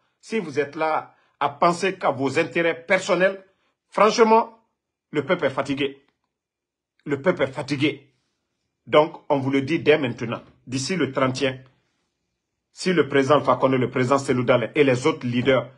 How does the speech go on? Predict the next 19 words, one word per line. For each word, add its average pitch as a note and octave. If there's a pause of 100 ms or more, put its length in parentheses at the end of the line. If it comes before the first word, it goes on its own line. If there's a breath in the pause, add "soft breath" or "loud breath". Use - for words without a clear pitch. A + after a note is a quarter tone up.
(160)
vous C3+
ne C3+
trouvez B2+
pas C#3+
de C3
solution, A#2+ (1200)
on C3
préfère D3+
s'adapter B2+
avec A#2+
ces A2
vauriens-là. A#2 (880)
Voilà. B2 (760)
On D3
préfère F#3+
s'adapter C#3
avec C#3
ces B2
vauriens-là. D3